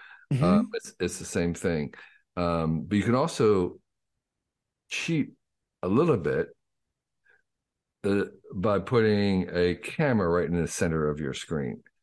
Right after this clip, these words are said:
Speaker 2: And
Speaker 1: Yep.
Speaker 2: there's, there's one I made myself, and there's one called Center Cam. And
Speaker 1: I've
Speaker 2: s-
Speaker 1: seen, I've seen that Center Cam. Um, I'm gonna step only for one second, um, to show. So I, I've,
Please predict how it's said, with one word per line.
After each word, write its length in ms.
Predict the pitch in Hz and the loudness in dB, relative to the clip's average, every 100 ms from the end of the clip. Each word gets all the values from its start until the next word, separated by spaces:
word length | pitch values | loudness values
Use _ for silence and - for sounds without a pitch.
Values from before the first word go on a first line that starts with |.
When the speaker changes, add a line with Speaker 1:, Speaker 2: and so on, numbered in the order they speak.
| _ _ - | _ _ -4
Speaker 2:
And 100 | 85 | 0
Speaker 1:
Yep. 140 | 87 | 0
Speaker 2:
there's, 100 | 82 - _ _ 90 | -2 -10 _ _ -2
there's 220 | 85 85 | -2 0
one 140 | 101 | -2
I 180 | 92 113 | 0 2
made 240 | 117 113 | 4 4
myself, 520 | 107 104 - 104 101 82 | 2 0 0 -2 -2 -2
and 160 | 82 | 0
there's 240 | 82 80 85 | 0 -2 -2
one 200 | 87 85 | -2 -2
called 240 | - 80 | -4 -6
Center 300 | - 104 104 | -2 0 0
Cam. 540 | 101 107 92 92 92 - _ _ _ _ | -2 -2 0 0 -4 -10 _ _ _ _
And 140 | 85 - | -2 0
Speaker 1:
I've 160 | 269 | 0
Speaker 2:
s- 80 | 247 | 0
Speaker 1:
seen, 360 | - 302 349 - | 0 2 2 0
I've 220 | 190 226 208 | 0 0 0
seen 240 | 277 320 | 2 2
that 180 | 277 220 | 2 0
Center 300 | 220 175 180 | 0 0 -2
Cam. 420 | 160 147 135 139 - | -2 0 0 -2 -2
Um, 320 | 170 151 147 - | -2 -2 -4 -4
I'm 160 | 160 | -2
gonna 220 | 185 196 151 | 0 0 -2
step 280 | - 208 - | -2 -2 0
only 200 | 190 208 | 0 2
for 140 | 196 | 2
one 180 | 175 170 | 2 0
second, 420 | - 190 175 147 - _ _ _ _ _ _ _ _ _ _ _ _ _ _ | 0 -4 -6 -10 -16 _ _ _ _ _ _ _ _ _ _ _ _ _ _
um, 340 | 147 151 143 139 | -8 -2 -2 -2
to 140 | - | -4
show. 220 | 156 190 156 | -2 0 0
So 140 | 180 | 0
I, 220 | 180 220 - | 0 -2 -2
I've, 300 | 190 202 | -2 -2